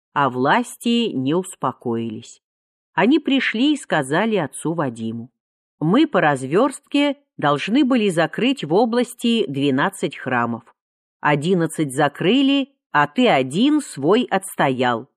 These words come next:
не даешь нам план выполнить. Уполномоченный по делам церкви снимет тебя с регистрации, не даст тебе служить». Отец Вадим ответил: «Тогда я не пущу своих детей в школу.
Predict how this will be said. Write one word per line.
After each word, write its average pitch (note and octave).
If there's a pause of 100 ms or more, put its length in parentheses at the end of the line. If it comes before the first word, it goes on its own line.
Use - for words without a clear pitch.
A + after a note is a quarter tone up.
(200)
не E3+
даешь E3
нам A3
план C3
выполнить. B2 (420)
Уполномоченный G3
по F#3+
делам E3
церкви B3 (220)
снимет A3+
тебя D#3+
с -
регистрации, G3 (100)
не E3
даст F3
тебе C#3+
служить». A#2+ (880)
Отец E3+
Вадим F3+
ответил: A#2 (560)
«Тогда D#3+
я F#3+
не C4+
пущу A#3+
своих F3
детей D#3+
в -
школу. A#2